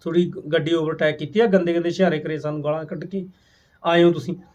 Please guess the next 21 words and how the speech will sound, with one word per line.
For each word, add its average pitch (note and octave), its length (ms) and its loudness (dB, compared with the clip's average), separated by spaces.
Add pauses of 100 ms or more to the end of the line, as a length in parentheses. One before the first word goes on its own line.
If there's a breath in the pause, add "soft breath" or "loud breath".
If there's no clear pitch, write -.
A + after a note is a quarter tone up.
(160)
ਤੇ E3 60 -8
ਕਹਿੰਦੇ G3+ 260 6
ਵੀ, F#3+ 140 8
"ਸਾਡੀ E3+ 240 0
ਤਾਂ D3+ 340 6
ਜੀ, D3 420 -4
ਅਸੀਂ F3 180 2
ਮੁਲਾਜ਼ਮ D3 360 2
ਆ F3 40 6
ਜੀ।" F#3 240 0 (380 loud breath)
ਉਹ E3+ 140 -2
ਕਹਿੰਦੇ, G#3+ 180 4
"ਮੁਲਾਜ਼ਮ, G3 340 6
ਇਹਦਾ A3+ 160 2
ਮਤਲਬ G3+ 220 0
ਤੁਸੀਂ G3 140 2
ਗਾਲਾਂ F3 240 2
ਤਾਂ B3 80 0
ਨਹੀਂ A#3+ 100 -6
ਕੱਢਣਗੇ G3 280 0
ਸਾਨੂੰ?" C3+ 240 -6